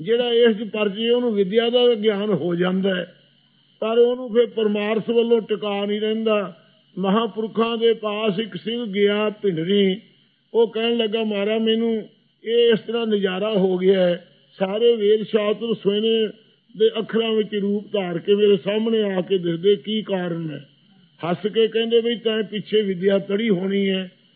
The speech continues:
ਇਸ ਕਰਕੇ ਤੇਰੇ ਇਹ ਚਾਣ ਸਾਫ ਬਣਿਆ ਦਿਸੀ ਹੈ, ਪਰ ਇਹਦੇ ਵਿੱਚ ਨਹੀਂ ਪਰਚਣਾ ਚਾਹੀਦਾ।" ਕਹਿੰਦੇ, "ਮਨ ਦੇ ਅੰਦਰ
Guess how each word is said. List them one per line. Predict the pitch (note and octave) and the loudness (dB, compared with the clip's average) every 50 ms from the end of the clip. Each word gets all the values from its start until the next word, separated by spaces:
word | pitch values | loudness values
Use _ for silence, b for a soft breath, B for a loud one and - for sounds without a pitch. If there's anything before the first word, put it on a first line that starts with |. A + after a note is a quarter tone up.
| _ _ - | _ _ -2
ਇਸ | G3+ A3 A#3 A3 F3+ G#3+ | 2 2 2 2 2 -2
ਕਰਕੇ | - A3+ A3 G#3+ - - A3 G#3+ | -4 -4 -4 -2 -2 0 -2 0
ਤੇਰੇ | G#3+ G#3+ G#3+ G#3 G#3+ A3 G#3+ G#3+ G#3+ | 0 0 0 4 4 4 4 4 2
ਇਹ | G#3 | 0
ਚਾਣ | G3 - G#3 F#3+ F#3+ F#3+ G3 F3+ | 0 -2 -4 -4 -4 -4 -4 -6
ਸਾਫ | C3 C#3+ F3 E3 E3+ F3 | -6 -8 -8 -6 -6 -6
ਬਣਿਆ | E3 E3+ F3 F#3 F#3 F#3 | -6 -6 -6 -4 -4 -4
ਦਿਸੀ | F3 D#3+ E3+ - - F3 F3 E3+ F3 | -4 -4 -6 -6 -4 -2 -2 0 -2
ਹੈ, | E3 D3+ - - _ _ _ b b b b b b b - | -2 -4 -10 -16 _ _ _ b b b b b b b -6
ਪਰ | G3+ G#3+ A3 | -4 0 2
ਇਹਦੇ | A3+ A#3 A#3+ B3 B3 B3+ B3+ | 2 4 4 4 4 4 2
ਵਿੱਚ | B3 A#3+ G#3 - | 0 0 -2 -4
ਨਹੀਂ | A3+ A3 A#3 A#3 | -2 -2 -2 -2
ਪਰਚਣਾ | G#3+ - G#3+ G#3 G#3 - G#3 G#3+ G#3+ A3 G#3+ | -2 -2 -4 -4 -4 -2 -4 -4 -2 -2 -4
ਚਾਹੀਦਾ।" | G3+ G#3+ A3+ A3 A3 A3+ A3+ A3+ | -2 -2 0 0 0 2 0 0
ਕਹਿੰਦੇ, | G#3+ - A3 A3+ A3 A#3 A#3 A#3 | -2 -2 -4 -2 2 4 4 4
"ਮਨ | A3 G#3 G3 F#3+ G3 G3 G3+ F#3+ | 4 2 0 -2 -2 -4 -2 0
ਦੇ | G#3+ A3+ A3 A3 | 2 4 4 4
ਅੰਦਰ | G#3+ G#3+ G3+ A3 G#3+ A3 G#3 F#3 - | 2 0 0 0 0 0 0 -2 -6